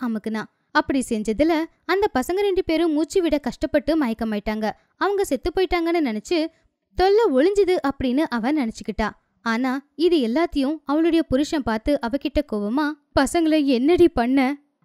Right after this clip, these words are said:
அப்படின்னு கேட்டான். அதுக்கு அவ எந்த பதிலும் சொல்லல. அதுக்குள்ள அவளுக்கு பிரசவ வலி ஆரம்பமாச்சு. அவன் பதறிப்போய் அவள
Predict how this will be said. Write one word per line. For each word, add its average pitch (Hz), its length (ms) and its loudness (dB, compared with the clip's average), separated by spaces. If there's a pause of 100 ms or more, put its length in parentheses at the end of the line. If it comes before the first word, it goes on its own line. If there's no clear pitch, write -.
அப்படின்னு 285 380 0
கேட்டான். 233 580 -2
அதுக்கு 320 300 0
அவ 381 160 0
எந்த 302 320 0
பதிலும் 269 360 -2
சொல்லல. 220 320 -2 (320)
அதுக்குள்ள 415 460 2
அவளுக்கு 330 420 -2
பிரசவ 330 360 -2
வலி 254 240 0 (120)
ஆரம்பமாச்சு. 214 640 -4 (280)
அவன் 349 240 0
பதறிப்போய் 302 580 2
அவள 277 320 0